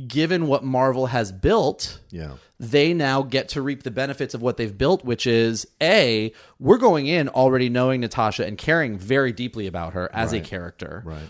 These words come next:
Speaker 1: We're going to get to learn a bunch of new stuff, meet a bunch of new characters, and as I said,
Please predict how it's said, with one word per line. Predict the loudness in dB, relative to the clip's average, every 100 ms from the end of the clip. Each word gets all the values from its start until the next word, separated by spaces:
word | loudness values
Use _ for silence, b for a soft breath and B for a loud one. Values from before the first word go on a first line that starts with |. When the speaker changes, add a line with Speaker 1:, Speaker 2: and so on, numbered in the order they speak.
| -4
Speaker 1:
We're | 0 2
going | 0 -2
to |
get | -6 0 0 0
to | -2
learn | 0 0 0
a |
bunch | -2 -4
of | -6
new | -6
stuff, | -4 -4 -2
meet | -2 -2
a |
bunch | -2 -4
of | -6
new | -8
characters, | -4 -6 -4 -4 -4 -6
and | -4 -2
as | -2
I | -2
said, | 0 2 2 -2